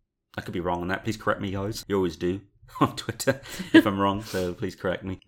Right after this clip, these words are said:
Also, we saw the skeletons of the giant Spock from the animated series, so now we know what happened there. I haven't seen that episode in,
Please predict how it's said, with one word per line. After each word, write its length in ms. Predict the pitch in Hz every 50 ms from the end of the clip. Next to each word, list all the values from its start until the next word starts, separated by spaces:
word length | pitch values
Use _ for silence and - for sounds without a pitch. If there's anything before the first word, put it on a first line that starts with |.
| _ _ _ _ _ _ _ _ _ -
Also, 280 | 117 117 - - 98
we 120 | 90 92 87
saw 280 | - - 104 95 92
the 120 | 85 90 87
skeletons 800 | - - - 107 98 101 92 - - 87 85 85 85 85 - -
of 380 | - 87 85 85 82 78 - - _ _ -
the 80 | 87
giant 480 | 80 80 - - 85 85 85 85 85 -
Spock 420 | - - - - 85 82 - -
from 140 | - - 87 82
the 60 | 82
animated 400 | 85 82 78 80 80 - - -
series, 500 | - - 82 78 82 92 110 - - - -
so 160 | - - 87
now 140 | 85 82 82
we 80 | 82
know 140 | 82 80 80
what 120 | 80 - 87
happened 380 | 82 - - 80 80 80 - - -
there. 340 | 90 85 82 80 82 98 - _ _
I 120 | 95 95 113
haven't 180 | 107 90 -
seen 200 | - - 90 80
that 120 | 80 82 82
episode 440 | 78 78 85 85 - 80 78 76 78
in, 260 | 78 76 76 76